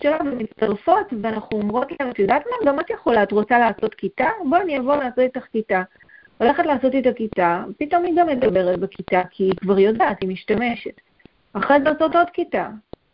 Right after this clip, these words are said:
ונותנת לה לדבר יותר, ופתאום היא רואה שהיא, היא עושה את זה, היא שוחה.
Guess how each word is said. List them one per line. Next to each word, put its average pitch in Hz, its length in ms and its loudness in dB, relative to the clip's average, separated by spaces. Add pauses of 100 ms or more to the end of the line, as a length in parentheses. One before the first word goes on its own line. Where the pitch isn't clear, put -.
(180)
ונותנת 220 1040 0
לה 330 120 2
לדבר 294 360 0
יותר, 302 460 0
ופתאום 262 360 -6
היא 403 80 -4
רואה 427 180 2
שהיא, 427 480 -2
היא 320 140 -2
עושה 381 200 -2 (140)
את 359 60 0
זה, 254 60 2
היא 220 160 2
שוחה. - 280 -4